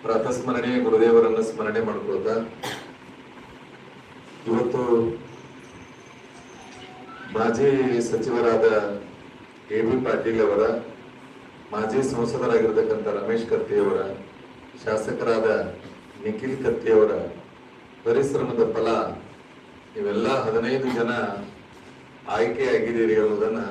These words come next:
ಅಭಿಮಾನ ಪೂರ್ವಕವಾಗಿ ಹೇಳಲಿಕ್ಕೆ ಇಚ್ಛೆ ಪಡ್ತೇವೆ. ಯಾಕಂತಂದ್ರೆ ನೀವು ಮತ್ತೆ ಮುಂದೆ ಸಂಕೇಶ್ವರಕ್ಕೆ ಹೋಗ್ಬೇಕಾಗಿರೋದ್ರಿಂದ ಎಲ್ಲರಿಗೂ ಒಂದು ಮಾತನ್ನ ಹೇಳಲಿಕ್ಕೆ ಇಚ್ಛೆ ಪಡ್ತೇನೆ.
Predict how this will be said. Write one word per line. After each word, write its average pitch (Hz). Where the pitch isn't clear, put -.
ಅಭಿಮಾನ 117
ಪೂರ್ವಕವಾಗಿ 110
ಹೇಳಲಿಕ್ಕೆ 101
ಇಚ್ಛೆ 113
ಪಡ್ತೇವೆ. 104
ಯಾಕಂತಂದ್ರೆ 120
ನೀವು 113
ಮತ್ತೆ 127
ಮುಂದೆ 127
ಸಂಕೇಶ್ವರಕ್ಕೆ 123
ಹೋಗ್ಬೇಕಾಗಿರೋದ್ರಿಂದ 117
ಎಲ್ಲರಿಗೂ -
ಒಂದು -
ಮಾತನ್ನ 123
ಹೇಳಲಿಕ್ಕೆ 113
ಇಚ್ಛೆ 107
ಪಡ್ತೇನೆ. 92